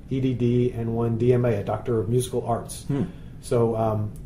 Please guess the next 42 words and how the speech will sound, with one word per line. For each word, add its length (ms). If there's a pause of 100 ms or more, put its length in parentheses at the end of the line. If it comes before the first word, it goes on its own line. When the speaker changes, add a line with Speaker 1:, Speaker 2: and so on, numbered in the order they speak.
(140)
Speaker 1:
in, 160
in 160
terms 240
of 80
advanced 400
education, 560
plus 320
twenty-five 420
percent 280
master's 380
degrees 600
across 320
the 80
board. 420
So, 320 (640)
and 120
these 160
are 60
people 260
who 140
are 80
reinventing 500
themselves. 380
We 140
have, 280 (220)
uh, 280 (180)
a 60
vascular 460
surgeon 360
here 180
on 160
campus. 500
We 160
have 360
a, 260 (160)
a, 200 (1160)
let's 140
see, 60
we 100
have 120
a 40
chair, 640